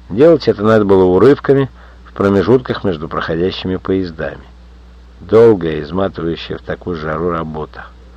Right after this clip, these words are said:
Ближе к полудню Абуталип взял запустевший бидон и пошел, как он сказал, за горячей водой к цистерне в тупике и заодно глянуть, как там ребята.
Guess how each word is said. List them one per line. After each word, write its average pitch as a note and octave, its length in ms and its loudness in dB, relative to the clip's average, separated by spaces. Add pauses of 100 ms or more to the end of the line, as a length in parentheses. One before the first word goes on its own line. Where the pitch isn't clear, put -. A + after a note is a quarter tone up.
(520)
Ближе C3 300 0
к - 40 -20
полудню C3 560 4 (500)
Абуталип B2+ 500 4
взял A2+ 340 4
запустевший G#2 720 0
бидон A#2 460 2 (500)
и C3 100 0
пошел, C3+ 400 2
как B2 180 -6
он A#2 120 2
сказал, A2 400 4
за G2+ 100 0
горячей G2+ 460 2
водой G2 340 0
к - 60 -16
цистерне A#2+ 720 0 (460)
в - 120 -20
тупике A2 540 2 (500)
и G2+ 80 -2
заодно C#3 420 4
глянуть, A2 380 0
как - 180 -6
там G#2 180 0
ребята. D#2+ 480 -2